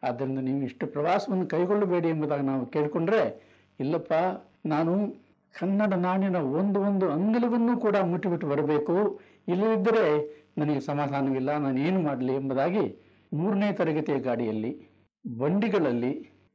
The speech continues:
ಯಾವುದೋ ಮುರುಕು ಬಸ್ಸುಗಳಲ್ಲಿ, ಯಾವುದರಲ್ಲಾದರೂ ಕೂಡ ಹೋಗಿ, ಎಲ್ಲಿ ಕರೆದರೂ ಅಲ್ಲಿ ಹೋಗಿ ಭಾಷಣವನ್ನು ಮಾಡ್ತಾಯಿದ್ರು. ಕನ್ನಡ ನಾಡನ್ನು ಕಣ್ಣಿನಿಂದ ನೋಡುವುದು,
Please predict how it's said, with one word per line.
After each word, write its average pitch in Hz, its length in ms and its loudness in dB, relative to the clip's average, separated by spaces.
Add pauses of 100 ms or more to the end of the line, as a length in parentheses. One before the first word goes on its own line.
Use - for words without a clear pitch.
(120)
ಯಾವುದೋ 156 420 2
ಮುರುಕು 165 340 -4
ಬಸ್ಸುಗಳಲ್ಲಿ, 131 840 -2 (380)
ಯಾವುದರಲ್ಲಾದರೂ 208 920 0
ಕೂಡ 175 180 -4
ಹೋಗಿ, 160 640 0
ಎಲ್ಲಿ 220 300 2
ಕರೆದರೂ 190 400 0
ಅಲ್ಲಿ 156 160 0
ಹೋಗಿ 131 180 -4
ಭಾಷಣವನ್ನು 120 500 -4
ಮಾಡ್ತಾಯಿದ್ರು. 107 680 -6 (540)
ಕನ್ನಡ 127 320 -2
ನಾಡನ್ನು 127 720 -4 (300)
ಕಣ್ಣಿನಿಂದ 147 460 0
ನೋಡುವುದು, 170 680 0